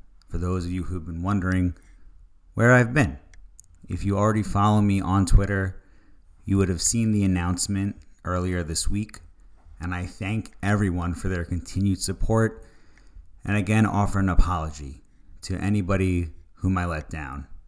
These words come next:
To start the show, though, I wanted to read you all an excerpt from Jon Moxley's self-written book,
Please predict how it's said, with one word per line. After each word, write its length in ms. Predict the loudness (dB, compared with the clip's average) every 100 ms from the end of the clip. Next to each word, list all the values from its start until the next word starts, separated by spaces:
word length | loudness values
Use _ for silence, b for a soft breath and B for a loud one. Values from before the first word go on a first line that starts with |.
| -20 -20 -8
To 120 | -2
start 380 | 0 4 2 2
the 80 | -2
show, 320 | 0 0 2
though, 440 | 0 -2 -2 -4 -6
I 140 | -6
wanted 400 | -2 0 2 2
to 160 | -2 -8
read 340 | -6 -6 -4
you 160 | -2 0
all 260 | -2 -2 -4
an 100 | -6
excerpt 580 | -6 -6 -4 -4 -6 -10 b b b b
from 260 | -2 0 2
Jon 440 | 2 4 2 0
Moxley's 800 | 0 0 0 -2 -2 -2 -2 -6 -10 -18 -14
self-written 640 | -6 -6 -6 -8 -8 4
book, 360 | 4 4 -4